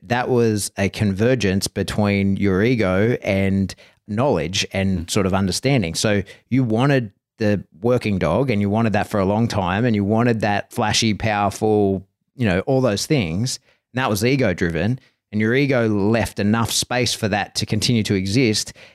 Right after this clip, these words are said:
Speaker 1: And then your actual, like, much more cognitive and thoughtful
Speaker 2: Authentic
Speaker 1: brain
Speaker 2: self.
Speaker 1: kicked in and kicked in and was like, "You don't have the capacity for this currently in your life. Like, you are not going to achieve that."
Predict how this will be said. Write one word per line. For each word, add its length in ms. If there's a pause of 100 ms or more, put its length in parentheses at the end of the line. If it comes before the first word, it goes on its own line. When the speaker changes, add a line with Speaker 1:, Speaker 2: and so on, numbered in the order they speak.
(100)
Speaker 1:
And 180
then 320
your 160
actual, 420
like, 240 (460)
much 240
more 120
cognitive 520
and 160
thoughtful 380
Speaker 2:
Authentic 80
Speaker 1:
brain 160
Speaker 2:
self. 140
Speaker 1:
kicked 200
in 160
and 300
kicked 220
in 120
and 80
was 140
like, 320
"You 160
don't 220
have 160
the 80
capacity 400
for 120
this 160
currently 480
in 120
your 160
life. 480
Like, 240
you 160
are 120
not 300
going 260
to 140
achieve 360
that." 300